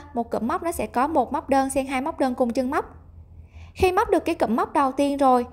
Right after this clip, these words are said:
móc cho mình chín chân kế tiếp, mỗi chân là một mũi móc đơn. Móc đơn đầu tiên nè. Tiếp tục mũi móc đơn thứ hai. Móc đơn thứ ba. Móc đơn thứ tư. Móc đơn thứ năm.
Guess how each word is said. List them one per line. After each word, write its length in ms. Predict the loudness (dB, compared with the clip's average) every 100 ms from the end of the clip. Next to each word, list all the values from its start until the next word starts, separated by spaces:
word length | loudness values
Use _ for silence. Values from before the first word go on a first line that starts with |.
| -8
móc 180 | -4 -2
cho 80 | -2
mình 180 | -2 -2
chín 280 | -2 -4 -2
chân 220 | -2 0
kế 160 | 2 2
tiếp, 220 | 2 0 0
mỗi 220 | -2 0
chân 180 | 0 2
là 140 | 2
một 160 | 0 -2
mũi 120 | -2
móc 180 | -2 2
đơn. 240 | 2 2 -4 -20 -20 -20 -20 -20 -20 -20 -20 -20 -20 -20 -20 -20 -20 -20 -14 -2
Móc 180 | 2 4
đơn 180 | 4
đầu 180 | 4 0
tiên 260 | 0 0 0
nè. 80 | -4 -10 -20 -20 -20 -20 -20 -20 -20 -12 0
Tiếp 120 | 2
tục 180 | 2 2
mũi 100 | 0
móc 200 | -2 0
đơn 180 | 0 0
thứ 140 | -2
hai. 300 | -2 -2 -2 -6 -20 -20 -20 -20 -20 -20 -20 -20 -6
Móc 180 | -4 2
đơn 200 | 2 2
thứ 160 | -2 0
ba. 280 | 2 2 0 -10 -20 -20 -20 _ _ -20 -20 -16 -6
Móc 180 | -2 2
đơn 180 | 2 2
thứ 120 | -4
tư. 320 | 2 2 2 -2 -18 -20 -20 -20 -20 _ -20 -20 -6
Móc 200 | -4 2
đơn 180 | 4 4
thứ 120 | -2
năm. 280 | -2 -2 -4